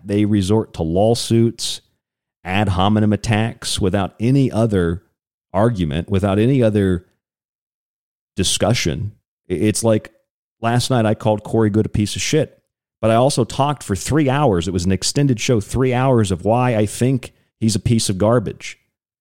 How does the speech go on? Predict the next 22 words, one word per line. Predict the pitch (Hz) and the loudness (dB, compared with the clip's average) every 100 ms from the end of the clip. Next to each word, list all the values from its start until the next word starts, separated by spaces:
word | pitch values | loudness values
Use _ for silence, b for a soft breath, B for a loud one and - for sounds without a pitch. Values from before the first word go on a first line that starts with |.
| _ _ _ _ _ | _ _ _ _ _
You | 104 | -4
know, | |
the | 101 | -2
hiring | 104 120 120 127 120 | 0 0 2 4 2
of | 113 | 2
people | 117 113 107 | 0 -2 -2
to | 95 | -2
spy | - - 113 113 117 | -4 -4 -4 -2 0
on | 110 | 2
his | 107 92 | 2 2
enemies, | 104 98 62 - - | 2 0 -2 -8 -6
literally | 95 135 107 73 - | 0 2 2 -2 -10
hiring | - 117 127 131 127 | -6 -2 2 2 2
people | 123 117 110 110 | 2 0 0 -2
to | - | -2
spy | 87 - - 127 127 127 | -4 -4 -4 -4 -2 -2
on | 104 107 | 0 0
people | - 110 98 107 95 | 0 -2 0 0 0
that | 92 - | -2 -2
you | 90 113 | 0 2
don't | 101 95 | 2 0
like. | 87 85 - - | -2 -4 -6 -18